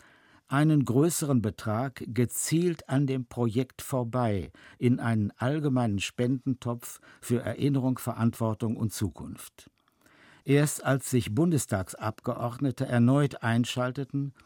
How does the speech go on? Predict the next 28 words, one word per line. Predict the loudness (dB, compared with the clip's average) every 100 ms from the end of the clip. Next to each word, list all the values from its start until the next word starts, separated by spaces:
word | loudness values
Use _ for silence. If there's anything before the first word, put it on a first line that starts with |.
| _ -18
und | -4 -2
die |
provozierende | 0 0 2 2 2 2 4 4 2 0
Spendenvergabe | -2 2 4 4 -2 -2 -2 2 2 2 -2
als | 0 0 0 -4 -10
Strafspende | -12 -6 -2 0 -2 -6 -4 0 2 0
bezeichneten, | -4 -6 -6 -4 -4 -4 -6 -4 -8 -8 _ -20 -20 -20 -20 2
kam | 4 6
es | 4
im | 2
September | 2 0 0 0 2 0
vergangenen | -2 0 2 2 2
Jahres | 0 0 -2 -4
zu | -6 -4
einer | -2 0
Regelung, | 0 0 2 0 0 -2 -6 -20 -20 -20
nach | 0 0
der | 2 2
das | 0 0
Geld | 2 2 0
doch | 2 2 2 0
noch | -2 -2 -6
dem | -4 -4
Zug | -6 -2 -2 -2 -8
der | -8
Erinnerung | -6 -4 0 2 2 0 -2 -4
zugutekommen | -2 -2 0 -2 -2 -8 -10 -10 -10
soll. | -12 -12